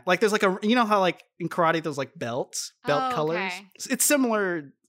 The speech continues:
Speaker 1: s-, like that, I would
Speaker 2: Got
Speaker 1: say.
Speaker 2: it. And then if you're
Speaker 1: And f-
Speaker 2: Samuel L. Jackson, you get the purple
Speaker 1: You get the
Speaker 2: one.
Speaker 1: purple. <laughs> You get
Speaker 2: Got
Speaker 1: the
Speaker 2: it.
Speaker 1: purple. <laughs>
Speaker 2: Love
Speaker 1: You
Speaker 2: it.
Speaker 1: sure do.
Speaker 2: Love
Speaker 1: But yeah,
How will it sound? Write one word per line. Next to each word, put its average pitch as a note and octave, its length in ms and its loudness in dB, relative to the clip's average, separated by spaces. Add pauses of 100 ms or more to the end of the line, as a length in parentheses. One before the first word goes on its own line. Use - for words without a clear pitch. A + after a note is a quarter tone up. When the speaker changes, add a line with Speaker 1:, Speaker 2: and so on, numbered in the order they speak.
(540)
Speaker 1:
s-, - 140 -12
like D#3+ 200 0
that, C#3+ 400 0
I C#3+ 80 -4
would C3+ 140 -2
Speaker 2:
Got G#3 80 0
Speaker 1:
say. E3+ 220 -2
Speaker 2:
it. E3 180 -8
And A3+ 160 -8
then A#3+ 100 -4
if A#3+ 80 -6
you're A#3+ 100 -2
Speaker 1:
And F#3 60 0
f- - 40 -8
Speaker 2:
Samuel A3+ 280 -4
L. G#3 180 0
Jackson, F#3 640 -10
you F3+ 440 -16
get F3 160 -16
the F3 80 -20
purple F3 240 -12
Speaker 1:
You E3+ 80 -4
get D#3+ 140 -6
the D3+ 80 -14
Speaker 2:
one. - 100 -14
Speaker 1:
purple. C#3 340 -6 (120)
<laughs> - 100 -10
You E3+ 80 -8
get - 100 -12
Speaker 2:
Got - 140 0
Speaker 1:
the D#3+ 100 -12
Speaker 2:
it. - 60 -16
Speaker 1:
purple. C#3 500 -8
<laughs> - 80 -10
Speaker 2:
Love G3 200 -4
Speaker 1:
You F3 100 -4
Speaker 2:
it. D#3+ 60 -8
Speaker 1:
sure D3+ 280 -6
do. A#2 220 -12 (160)
Speaker 2:
Love G3 220 -10
Speaker 1:
But F3 100 -2
yeah, C3+ 220 0